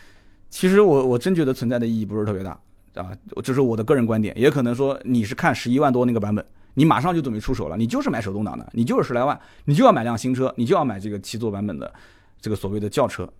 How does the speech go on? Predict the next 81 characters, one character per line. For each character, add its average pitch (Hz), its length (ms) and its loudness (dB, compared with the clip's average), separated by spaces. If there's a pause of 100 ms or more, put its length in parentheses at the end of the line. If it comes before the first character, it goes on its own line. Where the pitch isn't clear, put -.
那， 101 140 -4
那， 98 140 -4
那 101 160 -4
我 98 180 -6
也 107 60 -4
无 98 140 -8
话 101 160 -6
可 - 160 -14
说。 - 200 -12 (480)
但 208 140 2
是 202 240 6 (280)
我 - 60 -6
们 160 120 4
说 247 120 4
说 240 120 10
它 233 120 8
的 208 80 6
这 175 120 0
些 185 260 4
市 202 160 -2
面 190 140 2
上 170 180 2
所 120 240 -4
能 120 120 0
看 - 180 0
到 160 120 6
的 117 80 0
一 107 140 -2
些 104 440 -4
这 - 120 -12
种 101 300 -6
有 117 120 0
可 151 140 -2
能 104 140 -4
会 127 200 2
互 123 140 -6
相 139 140 -2
竞 135 120 -2
争 131 120 -2
的 131 80 -2
车 104 120 -6
型 76 160 -10
吧。 69 140 -16 (400)
我 - 80 -2
刚 143 100 4
刚 156 80 2
提 135 120 -4
到 160 120 4
几 104 140 -4
个， 90 240 -8
那 123 180 -4
这 135 140 -6
些 139 300 -2
我 107 200 -4
就 113 80 -4
不 135 120 -8
细 131 160 -6
讲 110 200 -8
了， 55 140 -14 (140)
因 107 80 -6
为 117 40 -4
大 120 140 0
家 123 100 0
都 120 60 -2
比 110 80 -4
较 110 120 0
熟 92 200 -12
悉。 107 160 -12
其 127 160 -4
中 180 200 0
G - 140 0
R 175 140 6
六 202 160 6
这 127 80 0
个 104 60 -4
车， 107 160 -4
我 98 140 -2
觉 104 100 -6
得 117 80 -2
可 117 100 -8
以 143 140 -4